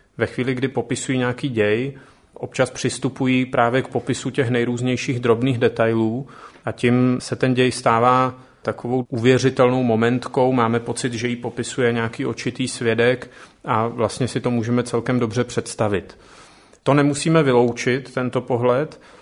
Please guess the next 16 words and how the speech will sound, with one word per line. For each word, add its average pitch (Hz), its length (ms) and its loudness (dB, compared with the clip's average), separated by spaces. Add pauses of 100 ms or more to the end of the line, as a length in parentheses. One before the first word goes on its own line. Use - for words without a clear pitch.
(160)
Na 120 120 -2
druhou 123 320 0
stranu 143 640 0 (220)
musíme 135 440 -2
vzít 139 260 -4
v - 80 -8
úvahu, 131 380 2
že 143 380 2
to 139 100 -4
podání 139 460 4
jednotlivých 139 600 0
evangelií 131 480 0
se 139 160 -4
v 139 60 -8
tomto 135 260 -2
liší. 123 600 -4